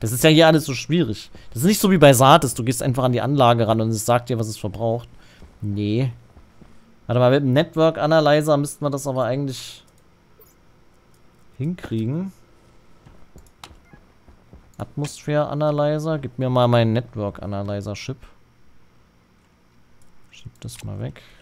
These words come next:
Atmos Analyzer. Eis. Hier, Network Analyzer. So, guck mal.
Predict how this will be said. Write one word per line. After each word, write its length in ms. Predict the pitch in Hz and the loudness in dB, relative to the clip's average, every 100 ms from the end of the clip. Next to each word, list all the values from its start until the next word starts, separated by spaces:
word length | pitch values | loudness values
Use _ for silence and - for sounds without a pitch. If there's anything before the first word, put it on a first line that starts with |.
| - _ _ - - _ _ _ _ _ _ - | -20 _ _ -20 -20 _ _ _ _ _ _ -4
Atmos 540 | 120 120 143 147 147 | -4 -2 -2 -4 -4
Analyzer. 1400 | - 135 143 143 139 139 143 143 135 143 143 143 143 143 143 135 - - - _ _ _ _ _ _ _ _ _ - | -6 -4 -2 -2 0 0 -2 -4 -6 -4 -4 -2 -4 -6 -10 -14 -20 -20 -20 _ _ _ _ _ _ _ _ _ -12
Eis. 840 | 107 123 139 139 - - - - - _ _ _ _ _ _ _ _ _ _ _ - _ _ _ _ _ - - - | -8 -6 -6 -8 -12 -12 -14 -16 -20 _ _ _ _ _ _ _ _ _ _ _ -20 _ _ _ _ _ -20 -20 -14
Hier, 220 | - 117 | -4 0
Network 420 | 117 120 117 110 | 0 -2 -4 -6
Analyzer. 580 | - 101 101 95 95 95 | -6 -8 -6 -6 -8 -8
So, 100 | 98 | -10
guck 220 | 101 - | -16 -16
mal. 220 | - 92 | -10 -10